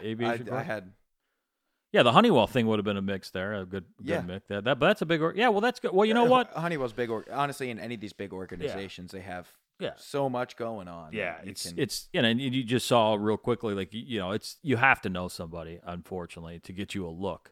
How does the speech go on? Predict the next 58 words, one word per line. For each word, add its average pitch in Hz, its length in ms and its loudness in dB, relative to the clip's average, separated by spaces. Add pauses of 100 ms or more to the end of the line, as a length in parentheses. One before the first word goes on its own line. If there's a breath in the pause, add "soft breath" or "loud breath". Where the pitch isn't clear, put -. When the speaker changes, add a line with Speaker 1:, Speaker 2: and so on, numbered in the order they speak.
Speaker 2:
That's 110 120 -6
Speaker 1:
right? 98 100 0
Speaker 2:
right. 107 180 -4
Speaker 1:
So 107 180 -2
that's 117 180 0
Speaker 2:
And 120 80 0
Speaker 1:
what 113 60 4
Speaker 2:
it - 20 4
Speaker 1:
I'm 117 80 4
Speaker 2:
felt 127 160 -4
like, 117 240 -8
yeah, 135 100 -6
exactly. 117 400 -8
Like, 101 160 -6
Speaker 1:
Mm-hmm. 101 140 -12
Speaker 2:
that's 110 200 -8
exactly 104 460 -10 (160)
what 98 140 -10
I 95 100 -10
was 98 100 -12
gonna 90 140 -16
say 92 180 -12
was 92 140 -14
that 92 160 -8
Speaker 1:
Mm-hmm. 101 80 -12
Speaker 2:
I 90 40 -18 (140)
felt 104 220 -8
like 92 300 -16 (260)
I 123 60 -4
couldn't 107 360 -10
get 104 140 -12
past 101 360 -10
the 101 80 -18
computer 92 500 -12
algorithm. 82 640 -14 (300)
Speaker 1:
Yeah. 92 320 -6
Speaker 2:
You 101 100 -10
know? 92 200 -14 (200)
Speaker 1:
Yeah. 82 300 -12
Speaker 2:
I 110 100 -12
couldn't 107 460 -14
get 107 120 -10
my 95 120 -14
f-, - 280 -20
like, 95 240 -18
my 98 140 -12
resume 92 640 -12 (100)
on 92 220 -14
someone's 85 500 -16
desk. - 420 -20
Speaker 1:
Mm-hmm. 92 260 -12 (800)
Speaker 2:
And 85 320 -14 (520)
that - 280 -8
felt 104 160 -8
like 95 160 -14
a 87 80 -18
struggle 87 480 -12
that, 90 240 -16